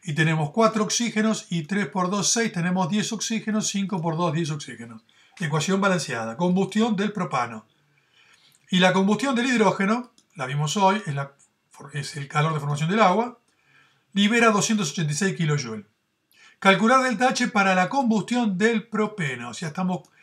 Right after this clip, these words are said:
quemando el primer combustible, el alqueno. Produce dióxido de carbono y agua. Son tres carbonos, son tres de dióxido de carbono, pero ahora son dos y tres, cinco, y una son seis hidrógenos.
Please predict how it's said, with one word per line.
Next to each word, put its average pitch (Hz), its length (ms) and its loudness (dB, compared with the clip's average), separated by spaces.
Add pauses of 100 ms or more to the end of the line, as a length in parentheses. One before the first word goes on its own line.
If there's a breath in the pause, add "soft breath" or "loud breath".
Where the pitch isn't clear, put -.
(180 soft breath)
quemando 214 460 4
el 180 80 2
primer 175 400 0
combustible, 151 540 -4
el 139 60 -4
alqueno. 135 600 -6 (840)
Produce 151 340 0
dióxido 180 340 2
de 196 60 0
carbono 240 460 2
y 151 120 -2
agua. 123 400 -2
Son 143 260 -6
tres 165 200 -4
carbonos, 214 600 2
son 151 220 -4
tres 170 180 -2
de 160 80 2
dióxido 165 320 -2
de 208 60 0
carbono, 220 420 0 (320 loud breath)
pero 156 160 0
ahora 214 160 2
son 160 320 2
dos 185 480 0 (300)
y 151 140 -4
tres, 208 300 0
cinco, 233 320 -2
y 180 80 0
una 190 140 -2
son 190 180 -2
seis 226 480 0
hidrógenos. 135 680 -6